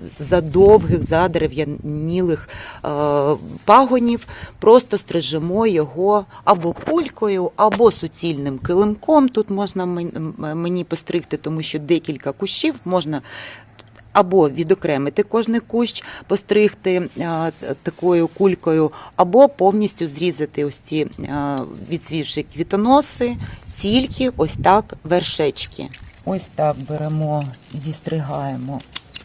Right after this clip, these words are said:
верхівочки, підіймаємо ось ці пагони, які лежать на землі,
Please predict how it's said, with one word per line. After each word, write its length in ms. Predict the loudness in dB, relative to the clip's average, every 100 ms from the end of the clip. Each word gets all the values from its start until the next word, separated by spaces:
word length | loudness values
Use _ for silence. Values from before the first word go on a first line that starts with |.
| -6 -8
верхівочки, 1000 | -4 -4 -6 -10 -8 -10 -12 -12 -8 -8 -8 -14 -12 -12 -12 -14 -10
підіймаємо 960 | -8 -4 -2 -2 -2 -2 -4 -6 -8 -10
ось 140 | -14 -14 -12
ці 240 | -6 -6 -6 -10 -20 -20 -6
пагони, 500 | -2 -2 -4 -6 -6
які 540 | -8 -12 -14 -12 -12 -14 -20 -20 -20 -20 -20 -20 -20 -20 -20 -20 -20 -20 -20 -20 -20 -20 -20 _ -20 -20 -20 -20 -20 -20 -20 -20 -6
лежать 460 | -6 0 0 0
на 100 | -4
землі, 640 | -4 -2 0 0 0 0